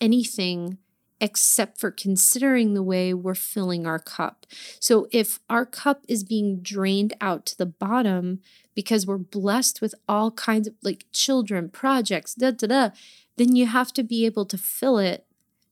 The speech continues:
in equal measure. So sometimes we need a little bit more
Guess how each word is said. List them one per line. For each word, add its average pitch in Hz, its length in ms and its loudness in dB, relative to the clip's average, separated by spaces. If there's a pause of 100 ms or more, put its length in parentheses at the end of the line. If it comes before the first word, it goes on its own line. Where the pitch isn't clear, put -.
(340)
in 226 160 6
equal 208 320 0
measure. 175 500 -2 (300)
So 214 400 2
sometimes 220 640 2
we 208 120 2
need 196 180 0
a 202 60 0
little 190 280 0
bit - 200 -6
more 185 500 -4